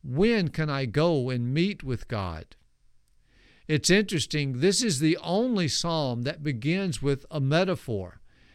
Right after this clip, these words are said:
and a very powerful metaphor at that. We get from this the feeling of how intense, uh, David's, uh, feeling of abandonment was.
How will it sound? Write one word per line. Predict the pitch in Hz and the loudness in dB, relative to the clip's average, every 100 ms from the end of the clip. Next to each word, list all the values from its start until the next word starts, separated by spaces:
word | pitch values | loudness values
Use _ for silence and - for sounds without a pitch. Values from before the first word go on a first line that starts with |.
| _ | _
and | 165 175 185 214 | -2 2 2 0
a | 156 | -4
very | 127 196 208 | 0 2 2
powerful | - - - 190 208 214 165 - 139 | 6 6 6 0 2 2 2 0 -4
metaphor | 127 139 131 - 131 131 | -2 -2 -2 -4 -4 -4
at | 131 | -4
that. | 117 139 101 - - - - - _ | -2 -2 -2 -8 -20 -20 -20 -20 _
We | 190 117 190 160 | -6 6 6 6
get | 151 233 233 | 4 4 4
from | - 180 147 | -2 0 2
this | 160 156 120 - - - | 4 4 2 -2 -4 -10
the | 131 156 147 | -2 0 0
feeling | - 190 220 196 156 143 | 0 0 0 2 0 -2
of | 117 | -4
how | 151 190 175 | -2 0 0
intense, | 143 - - 214 214 123 - - - - _ - _ | -4 -6 -2 0 2 0 -4 -8 -8 -20 _ -20 _
uh, | 156 147 151 | -2 0 0
David's, | 131 151 180 190 175 151 110 - - | 0 4 4 4 2 0 0 -6 -6
uh, | 131 127 | -6 -6
feeling | 120 - 185 185 156 | -4 2 2 2 0
of | 143 | 0
abandonment | 127 104 143 156 165 135 110 117 | -2 0 0 2 0 0 -2 -4
was. | 143 110 135 151 92 87 - | -6 0 2 2 0 -8 -16